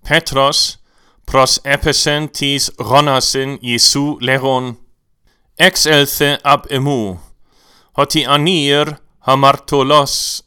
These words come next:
είμαι, Κύριε». Θάμπος γαρ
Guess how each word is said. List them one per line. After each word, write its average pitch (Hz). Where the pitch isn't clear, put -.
είμαι, 110
Κύριε». 104
Θάμπος 156
γαρ 135